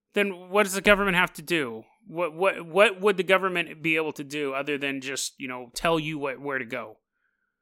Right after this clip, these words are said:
I'd be like, "I'm <laughs> voting for the unicorn, bro. You saved my uncle's life." It sounds like a far-fetched theory, and it sounds like a joke, but there are people, it's,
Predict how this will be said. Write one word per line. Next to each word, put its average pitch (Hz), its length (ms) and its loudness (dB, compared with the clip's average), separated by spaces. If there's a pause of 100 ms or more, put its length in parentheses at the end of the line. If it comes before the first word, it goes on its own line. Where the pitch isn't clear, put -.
(380)
I'd 185 100 -4
be 226 60 6
like, 269 180 8
"I'm 285 200 8
<laughs> - 0 -
voting 359 400 10
for 349 140 4
the 349 120 8
unicorn, 254 540 6
bro. 175 300 4
You 254 140 -2
saved 269 260 -2
my 262 160 2
uncle's 262 320 -2
life." 269 400 -2 (260)
It 247 120 2
sounds 359 280 8
like 466 120 4
a - 100 2
far-fetched 202 540 4
theory, 147 260 2
and 170 80 -2
it 160 80 -6
sounds 220 240 0
like 208 80 -2
a 170 60 0
joke, 190 280 0
but 165 120 -4
there 180 180 6
are 165 60 2
people, 269 500 0
it's, 202 220 -2